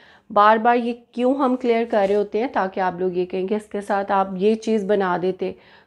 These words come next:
तो सेम हमने इसका फैब्रिक यूज़ किया है। ये देखें, बहुत ही खूबसूरत, अच्छी क्वालिटी में इसका, और बिल्कुल सॉफ्ट है, बहु-, ठीक है, हार्ड फैब्रिक नहीं है।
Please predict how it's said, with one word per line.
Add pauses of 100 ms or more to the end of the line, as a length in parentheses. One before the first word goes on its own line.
(100)
तो
सेम
हमने
इसका
फैब्रिक
यूज़
किया
है। (1080)
ये
देखें, (300)
बहुत
ही
खूबसूरत,
अच्छी
क्वालिटी
में
इसका, (420)
और
बिल्कुल
सॉफ्ट
है, (100)
बहु-, (280)
ठीक
है, (280)
हार्ड
फैब्रिक
नहीं
है।